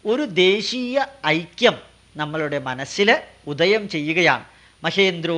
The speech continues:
മലയസഹ്യോ" എന്ന് പറഞ്ഞ് ഏഴ് പർവ്വതങ്ങളുടെ പേര് പറയാറുണ്ട്. ഈ ഏഴ് പർവ്വതങ്ങളും വ്യത്യസ്ത സംസ്ഥാനങ്ങളിലുള്ളതാണ്. ആ പർവ്വതങ്ങളുമായി നമ്മളുടെ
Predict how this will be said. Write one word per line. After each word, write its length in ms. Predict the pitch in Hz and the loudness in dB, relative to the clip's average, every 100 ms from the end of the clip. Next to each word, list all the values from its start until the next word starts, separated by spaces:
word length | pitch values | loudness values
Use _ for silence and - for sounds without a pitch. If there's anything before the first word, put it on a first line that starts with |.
| 156 | -2
മലയസഹ്യോ" 920 | 147 151 233 226 - 190 175 - 175 165 | -2 2 2 0 -2 -2 -2 -4 -4 -4
എന്ന് 200 | 160 175 | -6 -4
പറഞ്ഞ് 320 | 151 147 180 - - - - _ | -4 -4 -6 -8 -16 -20 -20 _
ഏഴ് 400 | 165 185 226 262 | 0 2 2 0
പർവ്വതങ്ങളുടെ 800 | 254 175 160 196 220 214 220 214 | -2 -2 0 0 0 0 0 0
പേര് 320 | 202 160 170 | 0 2 2
പറയാറുണ്ട്. 540 | 214 151 143 143 127 110 - - _ - | 2 2 2 0 -2 -10 -16 -20 _ -14
ഈ 100 | 220 202 | -6 -2
ഏഴ് 320 | 170 208 285 320 | 0 0 -2 -4
പർവ്വതങ്ങളും 640 | 262 240 247 247 262 262 | -4 -2 -6 -4 -4 -2
വ്യത്യസ്ത 460 | 233 - 254 247 240 | -2 -4 -8 -6 -8
സംസ്ഥാനങ്ങളിലുള്ളതാണ്. 1200 | 233 220 - 233 233 240 240 233 220 220 208 208 - _ _ _ - _ | -8 -10 0 0 0 -2 0 2 2 2 0 -2 -6 _ _ _ -20 _
ആ 140 | 208 269 | -2 0
പർവ്വതങ്ങളുമായി 920 | 247 208 233 247 262 262 240 226 247 285 _ | 0 0 0 -2 0 0 0 0 -2 -10 _
നമ്മളുടെ 480 | 180 180 202 214 233 | -12 -4 -2 0 0